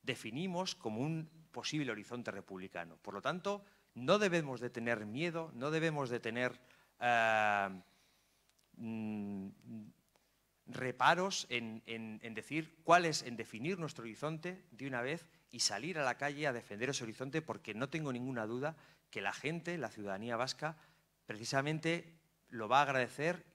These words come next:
no solamente lo va a entender, sino que creo que nos va a seguir y va a ser la manera de, de alguna manera, ir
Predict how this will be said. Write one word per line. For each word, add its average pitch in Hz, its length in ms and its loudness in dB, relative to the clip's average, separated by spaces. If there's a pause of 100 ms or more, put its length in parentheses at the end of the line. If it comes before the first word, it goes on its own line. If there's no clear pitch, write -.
no 120 140 -6
solamente 135 340 0
lo 123 40 2
va 123 60 4
a - 20 4
entender, 113 320 -6
sino 98 260 -10
que - 140 -16
creo 135 300 -4
que 120 100 -10
nos 101 220 -10
va 120 60 -4
a - 20 -4
seguir 98 400 -12
y 101 100 -16
va 107 120 -2
a - 40 -2
ser 156 260 -6 (400)
la 101 200 0
manera 120 580 2 (220)
de, 101 320 -6
de 101 180 -4
alguna 113 320 0
manera, 120 440 2
ir 123 200 -6